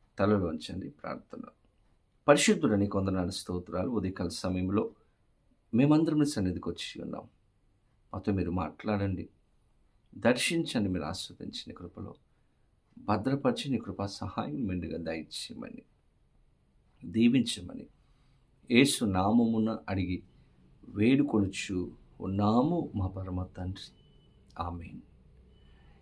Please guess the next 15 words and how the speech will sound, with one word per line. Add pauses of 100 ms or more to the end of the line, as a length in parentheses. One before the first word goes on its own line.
(120)
ఈ
దినం
దేవుని
వాగ్దానం
చదువుకుందాం. (420)
బైబిల్
గ్రంథాలు
తెరవండి. (320)
నూట
నలభై (440)
ఏడవ
సంకీర్తన (920)
మూడవ
చరణమును (420)
చదువుకుందాం.